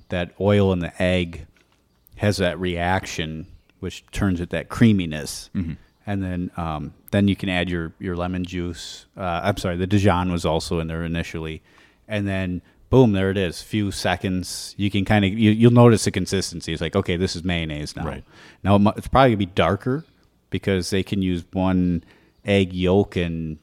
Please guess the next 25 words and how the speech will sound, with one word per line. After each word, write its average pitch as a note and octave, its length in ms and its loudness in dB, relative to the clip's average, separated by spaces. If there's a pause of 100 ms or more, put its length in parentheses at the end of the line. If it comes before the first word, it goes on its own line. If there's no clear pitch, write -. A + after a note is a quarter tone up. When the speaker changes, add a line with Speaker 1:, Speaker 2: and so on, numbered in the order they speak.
(160)
Speaker 1:
make, F2 440 -4 (280)
I D#2+ 80 -12
think E2+ 180 -8
it's, - 140 -8
uh, D#2+ 220 -2
what E2+ 180 -4
I E2 60 -4
say D#2+ 480 -6 (160)
when F2+ 160 -8
I D#2+ 200 -8
found D#2+ 280 -8
out, D2+ 140 -10
like, D#2 120 -8
hundred G#2+ 280 -2
and F#2 80 -4
twenty-five, F#2 640 -2
hundred F#2+ 240 -2
twenty-seven F2 540 -4
gallons F2+ 500 -4
of D#2 180 -12
mayonnaise D#2 460 -8
with - 160 -6
one E2+ 220 -6 (140)
egg E2 200 -12
yolk. - 340 -14